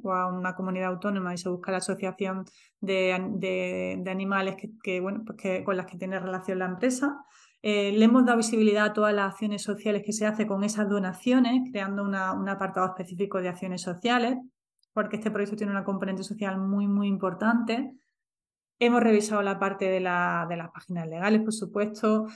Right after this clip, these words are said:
Hemos mejorado el checkout de, de la compra, incluyendo también, pues, otros medios de pago, como Bizum, que no estaba. De toda esa parte de, de mejorar el, lo que es la parte del checkout, de cuando ya el usuario va a comprar, pues que, que queden de forma muy sencilla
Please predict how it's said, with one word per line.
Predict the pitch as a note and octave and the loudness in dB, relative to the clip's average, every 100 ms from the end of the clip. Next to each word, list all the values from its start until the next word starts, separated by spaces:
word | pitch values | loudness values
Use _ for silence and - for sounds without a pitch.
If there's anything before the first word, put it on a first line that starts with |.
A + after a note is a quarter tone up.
| - - | -20 -8
Hemos | A3 G#3+ A3+ | 0 4 8
mejorado | A3 A3 A3 G#3 G3+ | 10 8 4 2 2
el | G3 | 0
checkout | - G#3+ G3 G3 F#3+ F#3+ - | -2 -2 0 0 -2 -6 -4
de, | G3+ F#3+ F#3+ F#3 F#3 F#3 F3+ F#3+ | 0 2 2 2 2 2 0 -2
de | G3+ | -2
la | F#3+ F3+ | 0 2
compra, | A3 B3 A3 F3+ B3+ A3 | 2 4 4 4 4 2
incluyendo | A3 G3+ F#3+ F#3+ G3 G3 | -2 -4 -2 -2 -2 -2
también, | F#3+ G3 G3+ G#3 G3+ | -2 0 0 0 0
pues, | F#3+ F#3 | 0 0
otros | F3+ G3 | 0 -2
medios | F#3+ F#3+ F#3+ | -2 0 0
de | F3+ | 0
pago, | F3 F#3+ A3 A3 | -2 2 4 4
como | G3+ G3 | 4 0
Bizum, | A3 A#3 A3 | 0 0 0
que | F#3 | -2
no | |
estaba. | F#3 - G#3+ A3 G#3+ A#3+ - - _ _ - | -6 -2 2 4 2 0 -2 -12 _ _ -10
De | G3 | -4
toda | G3+ G3 | 0 0
esa | G#3+ A3 | 0 -2
parte | G#3+ G3+ G#3 G3+ | 0 0 2 0
de, | G3+ G3 G3 - _ | 2 0 -2 -10 _
de | - G3+ | -4 -2
mejorar | G3+ G3+ G3 G3+ | -2 0 0 2
el, | G#3 G3+ G3 F#3 G3+ | 4 2 2 0 -2
lo | F#3+ | -2
que | F#3+ | -4
es | F3+ | -2
la | G3+ F#3 | -2 0
parte | G3 G3+ | 0 0
del | G3 F#3+ | 0 0
checkout, | G3 G3+ F#3+ G3+ G3 | -4 -2 2 4 2
de | F#3 F3+ | 0 -2
cuando | F#3 F#3 | -2 -2
ya | F#3 F#3 | 0 0
el | |
usuario | G3 G3 G3+ G3+ | -2 -2 0 2
va | G3 | 2
a | F#3 | 0
comprar, | F#3 F#3 F#3+ G3+ G3+ - | -2 -4 0 0 0 -4
pues | F#3 | -10
que, | F3 G3+ F#3 F3+ A3 | -8 -6 -4 -4 -6
que | F#3 | -8
queden | F#3 F#3+ G3+ G#3 G3+ G3+ G3+ | -4 -2 0 0 0 0 -2
de | G3+ F#3+ | -2 0
forma | G3+ A3 G#3+ | 2 4 4
muy | G#3+ | 6
sencilla | A3 G#3+ G#3+ - A3 G#3+ G3+ G3 F#3+ | 6 4 -2 2 4 4 4 0 -2